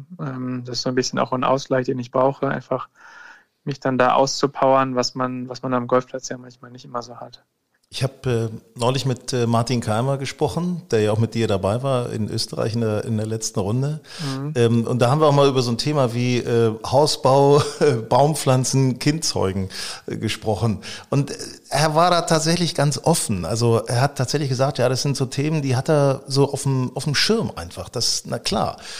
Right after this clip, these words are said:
Speaker 2: sowas will man auch haben, an solche Dinge denkt man auch. Wie ist das da bei dir?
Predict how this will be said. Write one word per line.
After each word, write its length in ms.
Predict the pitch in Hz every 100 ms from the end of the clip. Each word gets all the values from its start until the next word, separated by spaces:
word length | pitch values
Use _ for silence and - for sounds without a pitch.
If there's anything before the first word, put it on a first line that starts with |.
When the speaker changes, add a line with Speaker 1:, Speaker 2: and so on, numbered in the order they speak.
| - - -
Speaker 2:
sowas 320 | - 120 131
will 120 | 151 151
man 140 | 147
auch 280 | 156 170 -
haben, 240 | 107 104
an 100 | 117
solche 220 | 120 117
Dinge 220 | 123 135 123
denkt 240 | 131 135
man 120 | 139
auch. 240 | - 156 117
Wie 40 |
ist 120 | 117
das 100 | 139
da 80 | 143
bei 120 | 147 151
dir? 340 | 180 123